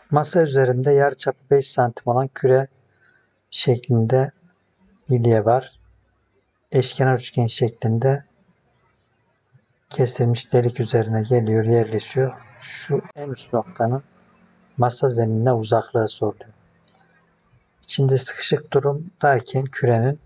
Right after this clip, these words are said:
masa yüzeyine en uzak noktası işte burası.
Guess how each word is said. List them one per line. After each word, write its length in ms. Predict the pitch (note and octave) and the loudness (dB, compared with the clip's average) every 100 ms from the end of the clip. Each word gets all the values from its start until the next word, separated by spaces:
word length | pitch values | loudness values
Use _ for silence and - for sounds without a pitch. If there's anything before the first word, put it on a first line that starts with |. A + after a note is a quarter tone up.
| _ | _
masa 300 | A#2+ A2+ - | -2 0 0
yüzeyine 400 | A#2 A2 A2+ B2+ | 0 0 0 2
en 60 | B2 | 0
uzak 300 | G#2+ A2 - | 0 -4 -4
noktası 440 | G#2 - - - | -8 -8 -14 -10
işte 300 | B2 - B2 | -10 -4 -2
burası. 340 | A2+ G#2 - | 0 -4 -4